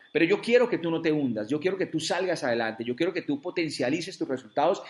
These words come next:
y yo quiero que tú hoy tomes una decisión radical para tu vida. Porque ¿de qué se trata esto? De que tú y yo hoy nos confrontemos, nos confrontemos, no que nos hablemos bonito y vamos para adelante, vamos a hacer lo mejor del mundo. No, no se trata de eso, sino que tú y yo nos confrontemos ¿para qué? Para que salgamos adelante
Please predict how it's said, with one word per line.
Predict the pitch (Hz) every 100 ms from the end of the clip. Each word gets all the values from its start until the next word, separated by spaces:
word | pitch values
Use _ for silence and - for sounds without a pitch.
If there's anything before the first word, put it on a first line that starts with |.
| - -
y |
yo | 151
quiero | 196 247
que | 233
tú | - 220 240
hoy | 208 196 202 -
tomes | 208 220 220
una | 202
decisión | 190 147 127 147 147
radical | 160 135 131 123
para | 147 135
tu | -
vida. | 139 190
Porque | - 160 202
¿de | 226
qué | 247
se | 240
trata | 240 233 226
esto? | 226 - 117 - - -
De | 170
que | 185 180
tú | 240
y | 262
yo | 254
hoy | 240 233
nos | 226 -
confrontemos, | 240 226 185 160 196 175 165
nos | 151 131
confrontemos, | - 220 226 220 214 180 175 220 - - -
no | 156 196
que | 247
nos | 214
hablemos | 190 202 208 220
bonito | 226 226 226 226
y |
vamos | 233 262
para | 262 294
adelante, | 285 285 277
vamos | 269 277
a |
hacer | 269 277
lo | 285
mejor | 277 285 285
del | 285 285
mundo. | 311 294 277
No, | 165 190
no | 180
se | 202 233
trata | 220 220 208
de | 180
eso, | 160 165 - _
sino | - 143 156
que | 143
tú | 120 240
y | 277
yo | 254
nos | 254
confrontemos | 233 180 165 196 208
¿para | 185 127
qué? | - 202 151 - - -
Para | 135
que | 151
salgamos | 143 135 151 240 269
adelante | 233 180 190 214 262 262